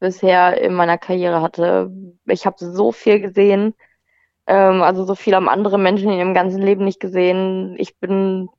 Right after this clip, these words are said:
wirklich, also das war ein Wahnsinnsjahr. Ähm, bloß was mit da, also was ich da tatsächlich noch schön gefunden hätte.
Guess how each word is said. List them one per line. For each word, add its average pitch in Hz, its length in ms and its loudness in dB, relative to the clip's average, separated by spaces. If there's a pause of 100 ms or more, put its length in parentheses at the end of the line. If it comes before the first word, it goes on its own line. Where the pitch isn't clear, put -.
(680)
wirklich, - 540 -2 (380)
also 190 520 4 (120)
das 185 240 -2
war 180 140 2
ein 180 100 -2
Wahnsinnsjahr. 202 840 0 (540)
Ähm, 190 960 0
bloß 240 240 0
was 277 160 0
mit 226 180 -2 (120)
da, 226 680 4 (180)
also 202 220 -2
was 214 140 0
ich - 180 -12
da 208 460 2
tatsächlich 226 640 0
noch 220 220 0 (440)
schön 226 360 2
gefunden 208 360 -2
hätte. 202 540 0